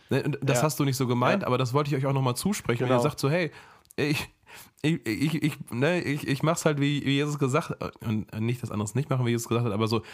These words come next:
Speaker 1: ich mach halt, wie Jesus gesagt hat. Ich glaub halt wie ein Kind so, wenn mein Papa sagt, dann passt das schon, ne? Ey, dann
Speaker 2: Mhm.
Speaker 1: ist das schön und dann freu dich daran, so, und, und fühl dich, fühl dich und deinen Glauben jetzt nicht minderwertig. Ge-, so hab ich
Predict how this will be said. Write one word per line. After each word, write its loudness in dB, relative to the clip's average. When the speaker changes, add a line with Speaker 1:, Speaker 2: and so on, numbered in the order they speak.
Speaker 1:
ich -4
mach 2
halt, 2
wie 2
Jesus 0
gesagt 0
hat. 2
Ich -2
glaub 4
halt 2
wie 2
ein 0
Kind 2
so, 2
wenn 2
mein 4
Papa 2
sagt, 0
dann 2
passt 0
das 2
schon, 2
ne? 2
Ey, 2
dann 2
Speaker 2:
Mhm. 2
Speaker 1:
ist 0
das 2
schön 2
und 0
dann 2
freu 2
dich 0
daran, 0
so, 2
und, 0
und -2
fühl 0
dich, 0
fühl 0
dich 0
und 0
deinen 2
Glauben 2
jetzt -2
nicht -2
minderwertig. 0
Ge-, 0
so 2
hab 2
ich -2